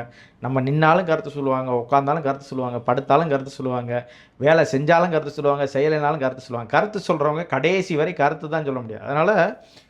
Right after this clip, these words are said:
போட்டியாளராக இருக்கிற நாங்க, எங்களுக்கு தான் அது தெரியும், இந்த இடத்துல எப்படி வே-, விளையாட்டு ஆடணும் அப்படின்னு சொல்லி எங்களுக்கு தான் தெரியும். வெளியில இருக்கிறவங்க, "ஏய், ஏய், அவனை ஏறி பிடின்னுலாம் பிடிக்க முடியாது,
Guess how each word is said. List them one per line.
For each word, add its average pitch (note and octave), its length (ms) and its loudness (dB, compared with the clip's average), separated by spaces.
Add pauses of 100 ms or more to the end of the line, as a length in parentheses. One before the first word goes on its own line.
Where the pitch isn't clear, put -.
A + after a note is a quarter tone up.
(460)
போட்டியாளராக G3+ 680 4
இருக்கிற C#3 280 -2
நாங்க, C#3+ 380 -2
எங்களுக்கு D3+ 340 -2
தான் E3 120 0
அது A#2+ 80 -4
தெரியும், B2 300 -8 (400)
இந்த C#3 160 -4
இடத்துல D3+ 300 0
எப்படி C#3+ 280 0
வே-, C3+ 240 2
விளையாட்டு D#3 460 2
ஆடணும் C3 400 0
அப்படின்னு B2+ 280 -10
சொல்லி C3 200 -6
எங்களுக்கு C#3 300 -4
தான் C3+ 140 -6
தெரியும். G#2+ 240 -12 (200)
வெளியில F#3+ 300 4
இருக்கிறவங்க, D#3 460 2 (220)
"ஏய், G#3 240 4
ஏய், A3+ 180 6
அவனை F#3+ 260 4
ஏறி G#3+ 180 2
பிடின்னுலாம் F#3 440 -4
பிடிக்க E3 180 -8
முடியாது, A#2+ 280 -8